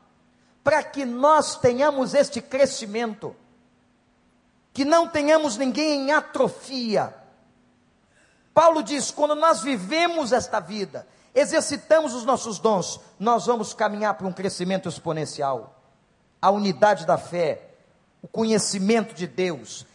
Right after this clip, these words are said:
a maturidade, a estatura perfeita de Cristo. Agora olhem para o texto. Paulo vai chamar a atenção, meus irmãos e irmãs, no versículo quatorze, do que Deus não quer de nós.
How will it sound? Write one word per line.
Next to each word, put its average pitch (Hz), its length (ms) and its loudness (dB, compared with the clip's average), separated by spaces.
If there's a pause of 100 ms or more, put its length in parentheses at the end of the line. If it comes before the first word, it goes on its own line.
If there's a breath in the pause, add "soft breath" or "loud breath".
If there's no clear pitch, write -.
(160 soft breath)
a 196 120 4
maturidade, 208 1300 0 (160)
a 226 100 2
estatura 220 1040 -2
perfeita - 760 -6
de 127 120 -10
Cristo. - 520 -10 (560 soft breath)
Agora 220 300 2
olhem 220 240 2
para 156 140 -2
o - 20 -6
texto. - 480 -8 (840)
Paulo 269 420 4
vai 233 220 0
chamar 220 400 0
a - 20 2
atenção, 151 560 -6 (300)
meus 214 240 2
irmãos 190 360 -2
e 170 40 -10
irmãs, - 520 -14 (1040)
no 190 100 0
versículo 247 600 -2
quatorze, 196 800 -4 (920)
do 240 260 -4
que 247 200 -6
Deus 240 760 0
não 247 300 -4
quer 220 280 -2
de 151 140 -10
nós. - 640 -12